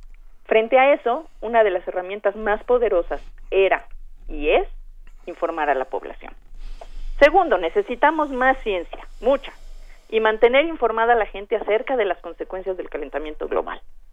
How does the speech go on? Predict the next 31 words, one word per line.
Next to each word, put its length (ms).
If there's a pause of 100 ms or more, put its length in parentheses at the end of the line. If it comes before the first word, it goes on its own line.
(500)
Si 80
bien 280 (100)
no 200
puede 240
afirmarse 640
que 120
las 140
características 720
de 80
este 180
huracán 320
en 60
particular 600 (320)
sean 240
resultado 480
directo 400
del 180
cambio 240
climático, 640 (640)
sí 200
sabemos, 420 (280)
y 120
lo 180
hemos 300
charlado 360
en 120
otras 240
ocasiones 500
en 80
Primer 300
Movimiento, 600